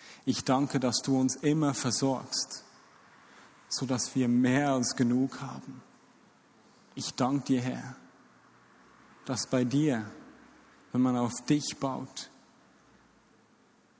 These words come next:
das Glas voll sein darf und wir teilen können. Ich danke dir, Vater, für diese Gemeinde, die so ein hohes Maß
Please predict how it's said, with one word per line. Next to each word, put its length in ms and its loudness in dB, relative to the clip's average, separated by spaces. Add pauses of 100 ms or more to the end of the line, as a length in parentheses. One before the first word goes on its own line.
(680)
das 200 -4
Glas 580 -2 (400)
voll 380 0
sein 260 -2
darf 600 -8
und 160 -2
wir 240 -2
teilen 440 -2
können. 420 -10 (1000)
Ich 120 -4
danke 260 2
dir, 160 2
Vater, 340 0
für 140 -2
diese 260 0
Gemeinde, 560 0 (3250)
die 40 -2
so 140 -2
ein 240 -2
hohes 420 2
Maß 640 -2